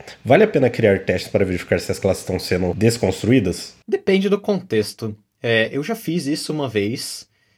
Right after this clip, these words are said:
Speaker 2: mas era porque a minha classe, ela dependia muito disso. Então, dando um exemplo, eu tinha um cara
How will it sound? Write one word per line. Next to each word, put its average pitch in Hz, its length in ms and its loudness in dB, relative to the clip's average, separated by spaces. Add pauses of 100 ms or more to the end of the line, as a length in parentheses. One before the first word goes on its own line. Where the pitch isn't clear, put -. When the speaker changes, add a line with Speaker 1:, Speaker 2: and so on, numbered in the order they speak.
(220)
Speaker 2:
mas 165 200 -4
era 139 100 0
porque 151 380 -4
a 135 80 0
minha 147 180 -4
classe, 131 420 -6
ela 143 160 -2
dependia 135 540 -4
muito 135 300 -6
disso. 104 420 -12 (220)
Então, 110 840 -4 (360)
dando 127 320 0
um 131 100 -2
exemplo, 104 480 -4 (240)
eu 113 100 -4
tinha 123 240 -4
um 156 140 -6
cara 135 500 -2